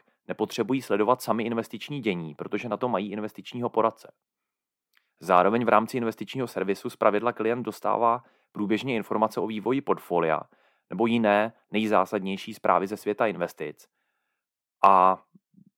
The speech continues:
díky tomu je v obraze, co se s jeho investicí děje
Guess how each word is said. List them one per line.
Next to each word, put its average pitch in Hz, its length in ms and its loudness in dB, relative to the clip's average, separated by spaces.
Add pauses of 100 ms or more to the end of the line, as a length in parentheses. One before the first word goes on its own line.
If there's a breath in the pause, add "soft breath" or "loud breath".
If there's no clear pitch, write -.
(420)
díky 117 280 -6
tomu 107 260 0
je 110 120 4
v - 100 -6
obraze, 98 640 4
co 98 400 -2
se 95 220 -4
s - 160 -8
jeho 104 200 -4
investicí 101 720 -8
děje 90 500 2